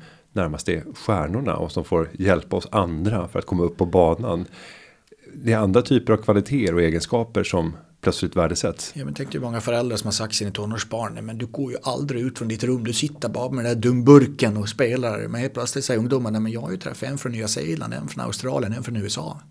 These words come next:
Speaker 1: Mm.
Speaker 2: Så, så än en gång, definitionen att ses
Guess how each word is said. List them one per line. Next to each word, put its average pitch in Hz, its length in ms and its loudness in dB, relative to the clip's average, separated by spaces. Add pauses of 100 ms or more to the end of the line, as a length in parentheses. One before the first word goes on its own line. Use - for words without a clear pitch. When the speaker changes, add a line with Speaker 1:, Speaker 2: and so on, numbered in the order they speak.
Speaker 1:
Mm. 80 220 0 (580)
Speaker 2:
Så, - 220 -10
så 143 120 2
än 143 160 8
en 143 80 6
gång, 104 220 4
definitionen 127 920 4
att 110 180 -4
ses - 600 -2